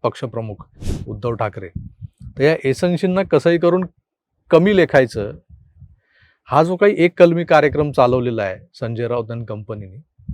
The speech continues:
त्याचाच हा पुढचा एक, अ, मला वाटतं भाग होता. आणि असंच समजून आजवर आपण सगळे या गोष्टीकडे दुर्लक्ष करत होतो की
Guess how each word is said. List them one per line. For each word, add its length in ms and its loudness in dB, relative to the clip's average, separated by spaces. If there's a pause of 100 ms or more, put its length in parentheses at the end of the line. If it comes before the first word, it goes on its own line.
(120)
त्याचाच 400 -2 (360)
हा 260 0
पुढचा 600 -2 (440)
एक, 280 -2
अ, 440 0
मला 240 -4
वाटतं 340 -2 (260)
भाग 220 2
होता. 280 -2 (1500)
आणि 180 0
असंच 280 6
समजून 560 2
आजवर 340 4
आपण 400 2
सगळे 500 2
या 200 6
गोष्टीकडे 580 -2
दुर्लक्ष 440 2
करत 180 -2
होतो 200 -6
की 200 0